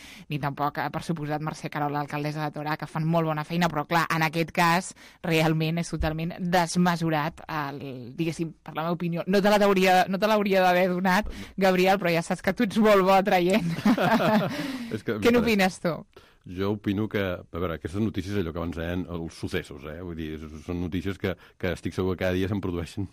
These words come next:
Speaker 2: <laughs> moltíssimes,
Speaker 1: Sí.
Speaker 2: eh? I que és una mica per, per distreure. Ara, en, centrant-nos en els fets, els trobo una mica aberrants, no? És a dir, que un alcalde o una regidora es dediquin a fer cacera de gossos,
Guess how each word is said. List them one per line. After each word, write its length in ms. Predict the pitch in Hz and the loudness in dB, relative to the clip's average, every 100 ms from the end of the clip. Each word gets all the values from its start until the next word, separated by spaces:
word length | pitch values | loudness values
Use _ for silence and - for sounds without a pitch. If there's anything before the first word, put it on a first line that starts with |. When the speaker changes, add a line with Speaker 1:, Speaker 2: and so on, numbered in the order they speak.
| - | -10
Speaker 2:
<laughs> 140 | 90 | -2
moltíssimes, 640 | 127 92 98 87 104 101 82 | 0 2 0 0 0 -2 -2
Speaker 1:
Sí. 80 | |
Speaker 2:
eh? 40 | 95 - - 95 | -8 -10 -8 -4
I 60 | |
que 80 | 92 | -2
és 60 | 92 | 0
una 80 | 98 | 0
mica 180 | 95 95 90 | 2 0 0
per, 140 | 92 85 - - | -2 -4 -10 -6
per 80 | 92 92 | -2 -2
distreure. 380 | - 90 87 104 | 0 0 0 0
Ara, 220 | 104 95 80 | 0 0 -4
en, 100 | 82 | -6
centrant-nos 460 | - 87 90 92 92 | -4 -4 -2 -2 0
en 140 | 92 92 | -2 -2
els 80 | - | -2
fets, 240 | 90 85 | -6 -4
els 140 | 95 98 | -6 -2
trobo 160 | 98 | 0
una 80 | 90 | 0
mica 240 | 90 82 | -2 -2
aberrants, 400 | 85 90 80 82 78 | -2 -2 -2 -4 -10
no? 80 | 73 | -12
És 80 | 80 | -8
a 80 | 85 | -6
dir, 140 | 82 80 - _ | -6 -10 -18 _
que 80 | - | -8
un 240 | 82 82 85 | -6 -4 -4
alcalde 400 | 80 78 90 87 | -4 -4 -2 -2
o 80 | 87 | -2
una 160 | 85 85 | -2 -4
regidora 400 | 78 82 85 87 | -4 -2 -2 -2
es 80 | 90 | -2
dediquin 320 | 85 85 85 | -4 -4 -6
a 60 | - | -8
fer 80 | |
cacera 400 | 85 82 90 87 - - - | -8 -4 -4 -4 -10 -20 -14
de 160 | 87 85 | -6 -4
gossos, 400 | 82 80 85 85 | -4 -6 -6 -6